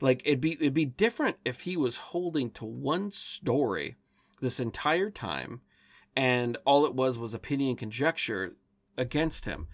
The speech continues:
But it's not. Facts show up that prove the story that he told was wrong, and then he changes it, and he's changed it. Like, it's com-,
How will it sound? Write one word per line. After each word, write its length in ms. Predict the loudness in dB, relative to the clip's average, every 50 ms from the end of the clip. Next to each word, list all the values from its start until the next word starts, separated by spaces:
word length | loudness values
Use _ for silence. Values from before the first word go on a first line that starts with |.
| -18 -20 -20 -20 -20 -4 -2
But 100 | 0 0
it's 120 | 2 2
not. 280 | 4 4 4 2 0 -8
Facts 420 | -10 -4 -2 -2 -2 -2 -4 -4
show 300 | -4 0 2 2 2 4
up 300 | 4 2 0 0 -2 -4
that 180 | -4 -4 -4 -6
prove 340 | -4 -4 -2 -2 -2 -4
the 60 | -6 -8
story 500 | -8 -6 -4 -4 -4 -2 -2 -2 -2 -2
that 180 | -4 -4 -4
he 120 | -4 -6 -6
told 400 | -6 -6 -4 -4 -4 -4 -6 -6
was 160 | -8 -8 -8
wrong, 360 | -8 -6 -6 -6 -6 -6 -8 -10 -16 -20 -20 -20 -20 -4 2
and 140 | 4 6 6
then 80 | 6
he 80 | 6 4
changes 400 | 2 0 -2 -2 -2 -4 -6 -6
it, 80 | -6 -2
and 80 | -2 -2
he's 160 | 0 -2 -2
changed 420 | -6 -6 -4 -4 -4 -2 -4 -4
it. 120 | -6 -4 -4
Like, 160 | -2 -2 -2
it's 160 | -2 -2 0
com-, 160 | 0 -2 -2